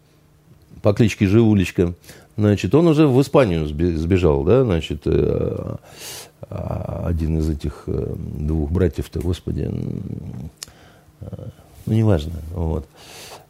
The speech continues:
э, с-, из двух Степанычей, а, вот, э, и, значит, они говорят: «А мы ему там платим, мы платим, платим, мы платим».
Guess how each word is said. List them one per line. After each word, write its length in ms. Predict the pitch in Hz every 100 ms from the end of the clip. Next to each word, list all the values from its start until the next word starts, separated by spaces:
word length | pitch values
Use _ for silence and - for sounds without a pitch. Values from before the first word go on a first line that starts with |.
| _ -
э, 680 | - 50 - - - 85
с-, 140 | 80 - - _ - _ - _ -
из 300 | 85 90 85
двух 200 | 95 82
Степанычей, 680 | - 90 95 85 71 - 85 _ - - _ -
а, 240 | 104 92 90
вот, 300 | 90 85 -
э, 260 | 87 87 - - 53 53 58 78
и, 280 | 104 127 151
значит, 640 | 147 123 135 135 135 117
они 180 | 131 135
говорят: 280 | 131 131 127
«А 20 |
мы 140 | 135 139
ему 200 | 139 135
там 180 | 143
платим, 320 | 131 160 151 87
мы 80 |
платим, 340 | 82 92 85 82
платим, 320 | 127 131 92
мы 100 | 85
платим». 400 | 92 87 82